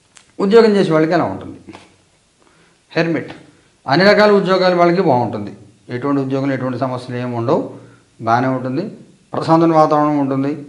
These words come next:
గౌరవప్రదంగా ఉంటుంది. గౌరవానికి రెండు గుర్తింపు, ప్రమోషన్, శాలరీ హైక్ లాంటివి వచ్చే అవకాశం ఉంటుంది. ఉద్యోగం లేని వాళ్ళ పరిస్థితి ఏమిటి? Ace of Cups. గట్టిగా ప్రయత్నం చేస్తూ ఉద్యోగం వచ్చే అవకాశం ఉంది.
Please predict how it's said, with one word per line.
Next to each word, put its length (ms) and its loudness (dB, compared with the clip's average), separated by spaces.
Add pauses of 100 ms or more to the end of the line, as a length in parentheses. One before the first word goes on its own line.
గౌరవప్రదంగా 600 -2
ఉంటుంది. 500 -8 (400)
గౌరవానికి 500 4
రెండు 220 2
గుర్తింపు, 520 -2
ప్రమోషన్, 360 -2
శాలరీ 320 -2
హైక్ 220 -4
లాంటివి 260 -6
వచ్చే 140 -10
అవకాశం 440 -12
ఉంటుంది. 300 -16 (600)
ఉద్యోగం 260 0
లేని 140 2
వాళ్ళ 200 2
పరిస్థితి 300 -6
ఏమిటి? 260 -10 (1600)
Ace 120 -4
of 80 -2 (200)
Cups. 840 -6
గట్టిగా 260 4
ప్రయత్నం 520 2
చేస్తూ 260 -2
ఉద్యోగం 380 -2
వచ్చే 220 -4
అవకాశం 460 -4
ఉంది. 360 -8